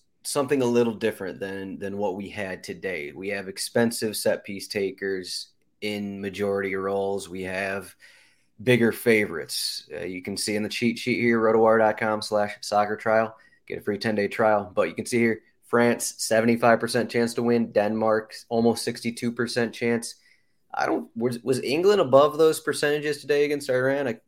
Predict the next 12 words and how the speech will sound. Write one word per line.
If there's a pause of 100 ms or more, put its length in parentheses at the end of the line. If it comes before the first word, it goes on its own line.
I (140)
can't,
they
must
have
been
around
the
Denmark
percentage,
I'd
say.